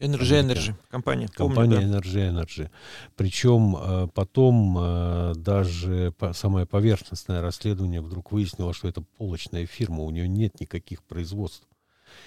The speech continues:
Speaker 2: И всё, что происходит, это, э, ну, кто-то приобретает... э, это очень было похоже на залоговые аукционы в России.
Speaker 1: Мгм.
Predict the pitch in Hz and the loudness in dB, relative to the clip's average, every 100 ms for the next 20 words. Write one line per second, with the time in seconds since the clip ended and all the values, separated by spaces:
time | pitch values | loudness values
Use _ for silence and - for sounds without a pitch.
0 | - - 90 92 90 85 - 107 - 92 | -20 -8 -2 0 0 -4 -2 -4 -4 -8
1 | 101 92 - - 123 95 - - 98 98 | -4 -6 -6 -2 2 2 -2 -8 -4 -4
2 | _ - 90 85 82 _ _ _ _ - | _ -4 -2 -2 -4 _ _ _ _ -8
3 | 82 85 85 82 82 78 - - - - | -4 -2 -2 -2 -4 -6 -12 -20 -20 -20
4 | - 73 98 110 95 - - _ _ _ | -20 -16 0 2 2 -2 -16 _ _ _
5 | _ _ _ _ _ - - - 135 - | _ _ _ _ _ -20 -8 2 4 4
6 | 98 104 101 92 104 - 127 113 101 87 | -2 0 0 0 -2 0 2 2 2 -2
7 | _ - 101 92 90 87 87 82 - _ | _ -8 -4 -2 -2 -2 -4 -6 -10 _
8 | - - - - 113 143 143 123 117 110 | -20 -20 -20 -8 0 2 4 4 4 2
9 | - - 160 107 101 87 107 117 104 101 | 0 -4 -2 0 0 2 2 2 0 0
10 | 95 87 - 104 98 85 98 92 - 80 | 0 -2 -2 -2 0 0 -2 -2 -6 -8
11 | 71 76 _ _ 120 131 | -10 -16 _ _ -20 -20